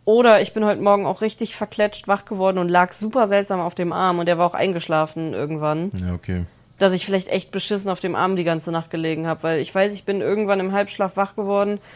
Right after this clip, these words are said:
Speaker 1: und der war so eingeschlafen, dass der noch nicht mal gekribbelt hat, sondern einfach taub war.
Speaker 2: Ja, kenn ich.
Speaker 1: Und ich vermute mal, das war so ein schwieriges Ding. Ja, und ich glaub, das war irgendwie die Kombination. Weil ich glaube,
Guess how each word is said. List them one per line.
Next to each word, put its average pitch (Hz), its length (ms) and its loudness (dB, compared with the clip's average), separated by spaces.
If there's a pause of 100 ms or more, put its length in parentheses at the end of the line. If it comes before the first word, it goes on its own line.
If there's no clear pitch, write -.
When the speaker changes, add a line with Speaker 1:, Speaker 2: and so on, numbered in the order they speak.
(380)
Speaker 1:
und 196 120 2
der 190 120 8
war 185 160 6
so 214 220 6
eingeschlafen, 190 840 2
dass 190 160 0
der 196 120 -2
noch 185 100 0
nicht 208 180 -2
mal 196 140 -2
gekribbelt 196 500 -2
hat, 202 160 -2
sondern 190 220 -2
einfach 185 220 -8
taub 196 420 -2
war. 170 180 2
Speaker 2:
Ja, 170 200 4
kenn 104 260 2
ich. - 180 -2 (360)
Speaker 1:
Und 190 400 4
ich - 160 -4
vermute 214 440 4
mal, 202 200 4
das 202 180 2
war 208 160 6
so 196 80 0
ein 196 260 2
schwieriges 202 600 0
Ding. 202 480 2 (1080)
Ja, 185 380 2 (240)
und 185 160 -6
ich - 220 -20
glaub, 190 220 2
das 185 200 -2
war 175 140 2
irgendwie 185 180 0
die 180 80 -6
Kombination. 190 460 -2
Weil 185 80 2
ich - 80 -6
glaube, 277 520 6